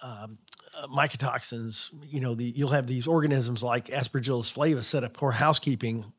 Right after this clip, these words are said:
uh, which is a ear rot. And the corn that we did harvest wasn't worth anything, right? So a lot of times we were making recommendations, "Hey, just,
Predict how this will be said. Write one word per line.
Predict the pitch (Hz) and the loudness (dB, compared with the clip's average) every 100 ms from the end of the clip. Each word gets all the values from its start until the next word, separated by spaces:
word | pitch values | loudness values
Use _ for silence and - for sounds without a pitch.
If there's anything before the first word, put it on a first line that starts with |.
| _ | _
uh, | 131 120 | -8 -6
which | 131 147 - | -2 0 0
is | 113 | 0
a | 120 117 113 | -2 -4 2
ear | 180 208 | 4 6
rot. | 123 101 98 - - - - _ _ | 4 0 -6 -14 -20 -20 -20 _ _
And | 160 147 | 2 2
the | 127 | 0
corn | - 226 190 143 | 0 4 4 4
that | 123 | 2
we | 131 | 2
did | 123 202 | 8 8
harvest | 240 135 113 104 113 - | 8 0 -2 -2 -4 0
wasn't | 135 135 127 - | 2 4 2 0
worth | 131 147 143 | 4 4 2
anything, | 101 101 - 92 | -6 -10 -12 -12
right? | 101 110 117 - | -8 -8 -8 -10
So | - 120 120 117 - - - | -6 -2 -2 -2 -8 -14 2
a | |
lot | 131 143 | 4 6
of | |
times | 135 120 | 4 2
we | 139 | 2
were | |
making | 131 127 127 | 4 2 2
recommendations, | 123 117 113 123 120 123 113 | 0 0 0 0 0 0 -2
"Hey, | 127 120 | -2 -2
just, | 110 123 - | -2 -2 -2